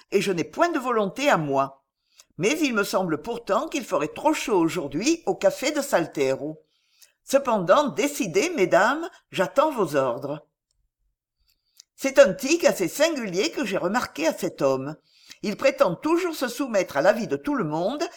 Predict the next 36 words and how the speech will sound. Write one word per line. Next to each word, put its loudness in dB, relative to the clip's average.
et 0
il 0
ne 0
manque -2
jamais 0
de -2
désapprouver 0
celui -2
qu'il -4
n'a 0
pas 0
proposé. -4
Cela 2
ne 0
l'empêche 2
pas 0
de 0
passer 0
chez -8
les -2
Bronton 0
pour -2
un 0
homme 0
parfaitement -2
bien -2
élevé. -2
Monsieur 0
Bronton. 0
Il -4
n'y 2
a 4
qu'à 6
aller 6
aux 0
voix, 2